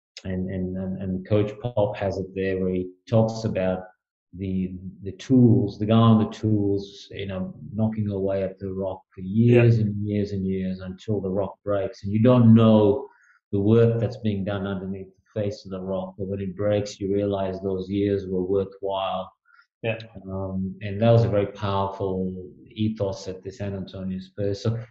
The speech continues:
Speaker 1: let's go with the San Antonio Spurs, and, and let's go with, that's the reason why, is that they have a long-term commitment to
Speaker 2: Yeah.
Speaker 1: genuine pursuit of excellence.
Speaker 2: Yeah, that's
Speaker 1: Mm.
Speaker 2: fantastic, and, uh, what a, what a great way to finish this off with the,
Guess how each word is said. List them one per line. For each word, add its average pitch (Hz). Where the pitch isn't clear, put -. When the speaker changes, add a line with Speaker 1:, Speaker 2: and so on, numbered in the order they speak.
Speaker 1:
let's 185
go 147
with 127
the 110
San 123
Antonio 110
Spurs, 117
and, 107
and 107
let's 113
go 107
with, 98
that's 113
the 104
reason 104
why, 101
is 95
that 101
they 101
have 107
a 98
long-term 113
commitment 104
to 98
Speaker 2:
Yeah. 95
Speaker 1:
genuine 104
pursuit 95
of 92
excellence. 95
Speaker 2:
Yeah, 113
that's 110
Speaker 1:
Mm. 90
Speaker 2:
fantastic, 101
and, 101
uh, 110
what 117
a, 104
what 113
a 101
great 110
way 107
to 101
finish 107
this 104
off 104
with 104
the, 95